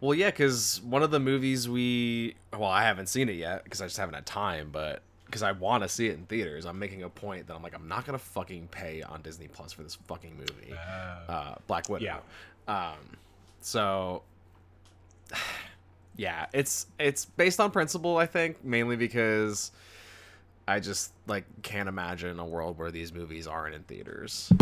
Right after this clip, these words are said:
Speaker 2: The
Speaker 1: Um,
Speaker 2: Marvel stuff?
Speaker 1: Just, uh,
Speaker 2: Yeah.
Speaker 1: yeah, it, mo-, most big budget stuff.
Speaker 2: Yeah.
Speaker 1: I just, it's, it's not the same.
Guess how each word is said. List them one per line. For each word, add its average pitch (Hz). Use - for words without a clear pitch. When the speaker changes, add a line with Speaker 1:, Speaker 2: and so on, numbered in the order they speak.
Speaker 2:
The 131
Speaker 1:
Um, 113
Speaker 2:
Marvel 110
stuff? -
Speaker 1:
Just, -
uh, 110
Speaker 2:
Yeah. 123
Speaker 1:
yeah, 95
it, 92
mo-, 101
most 110
big 92
budget 82
stuff. 76
Speaker 2:
Yeah. -
Speaker 1:
I 98
just, 98
it's, 110
it's 120
not 113
the 101
same. 85